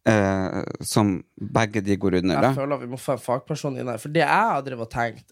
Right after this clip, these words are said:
Speaker 2: er det at, eh, du kan være for eksempel, for, for seksualitet er jo veldig sånn, vi, altså, for, for poenget mitt er at du kan være en gutt som tenner på andre gutter, men du vil ikke bli forelsket i dem.
Speaker 1: Ja, og
Speaker 2: Skjønner?
Speaker 1: da er det det som heter, eh,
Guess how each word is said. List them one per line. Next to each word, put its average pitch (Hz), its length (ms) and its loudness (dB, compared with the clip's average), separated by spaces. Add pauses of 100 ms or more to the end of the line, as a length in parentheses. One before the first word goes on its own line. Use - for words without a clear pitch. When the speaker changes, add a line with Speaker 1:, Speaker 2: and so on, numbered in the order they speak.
Speaker 2:
er 151 60 0
det 147 120 2
at, 117 320 -2
eh, 120 320 -4 (500)
du 156 100 0
kan 160 280 0
være 147 160 2
for 135 160 -8
eksempel, 131 320 -6
for, 139 180 -4
for 165 140 0
seksualitet 165 640 -2
er 151 160 0
jo 139 80 -6
veldig 143 240 -2
sånn, 139 160 -8 (500)
vi, 151 140 -2
altså, 165 300 -2 (160)
for, 170 180 -6
for 180 80 -4
poenget 170 240 0
mitt 165 160 -4
er 147 140 0
at - 60 -20 (340)
du 165 80 2
kan 165 180 2
være 185 160 2
en 156 160 0
gutt - 460 0 (560)
som 147 320 2 (160)
tenner 190 300 4
på - 140 -4
andre 139 220 -2
gutter, 156 360 0
men 135 160 -2
du 139 80 0
vil 143 200 2
ikke 139 160 -6
bli 139 160 0 (100)
forelsket 165 540 0
i 101 140 -16
dem. 107 120 2
Speaker 1:
Ja, 107 220 4
og - 160 0
Speaker 2:
Skjønner? 160 80 0
Speaker 1:
da 143 260 4 (480)
er 131 260 6
det 113 140 4 (100)
det 107 160 6
som 104 160 -2
heter, 101 640 2
eh, 95 680 2